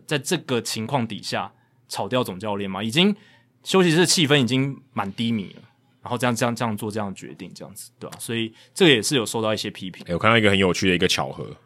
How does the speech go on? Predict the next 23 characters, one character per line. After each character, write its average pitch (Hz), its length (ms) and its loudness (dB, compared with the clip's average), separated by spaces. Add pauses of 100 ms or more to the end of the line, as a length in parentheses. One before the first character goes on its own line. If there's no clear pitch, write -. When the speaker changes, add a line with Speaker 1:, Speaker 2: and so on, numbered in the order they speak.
(320)
Speaker 2:
今 131 160 4
年 107 180 6
三 117 220 2
个 107 100 4
被 113 160 2
开 110 160 2
除 101 140 -2
的 90 60 -2
总 78 180 -6
教 85 160 0
练 85 140 -4
嘛， 69 260 -12
Girardi、 90 500 4
Madden 87 400 2
跟 85 160 0
Montoyo。 80 600 -2 (600)
Girardi 123 300 6
是 127 60 -2
费 127 120 2
城 98 160 -4
人 78 120 -8
的 69 80 -14
嘛， 67 160 -16